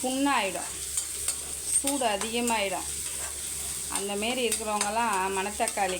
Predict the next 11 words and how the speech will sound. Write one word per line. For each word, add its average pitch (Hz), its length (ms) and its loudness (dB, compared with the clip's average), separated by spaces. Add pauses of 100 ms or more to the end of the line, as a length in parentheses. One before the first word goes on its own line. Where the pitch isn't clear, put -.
கீரையை 185 400 2 (640)
பொரியல் 233 380 0
பண்ணி 190 180 2 (120)
சாப்பிட்லாம், 185 580 2
கடையலா 208 400 4 (120)
சாப்பிட்லாம். 180 540 0
இல்லைன்னா 247 340 2 (100)
இந்த 220 200 2
மணத்தக்காளியை 202 760 2 (1000)
நல்லா 208 240 2 (140)
சாறு 262 480 6